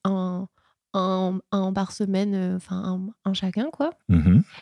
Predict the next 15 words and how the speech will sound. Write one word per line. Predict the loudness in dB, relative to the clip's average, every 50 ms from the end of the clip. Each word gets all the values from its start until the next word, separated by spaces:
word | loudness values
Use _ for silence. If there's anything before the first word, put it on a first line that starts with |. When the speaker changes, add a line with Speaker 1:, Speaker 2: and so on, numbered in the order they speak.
| _ _ 2
Speaker 1:
Et | 4 6
mon | 6 6 6
coup | 4 4 2
de | 2
cœur | 4 6 4 6 6
de | 6 4
la | 6 6 4 2
semaine, | 0 0 2 2 2 2 0 -2 -8 -10 _ _ 4
Speaker 2:
Mhm. | 4 6 6 6 4 4 2 0
Speaker 1:
c'est | 2 4 6
un | 6 6 6
peu | 4 4 4
grâce | 6 6 6 6 4 4 4
à | 2 2
toi. | 4 4 6 6 6 4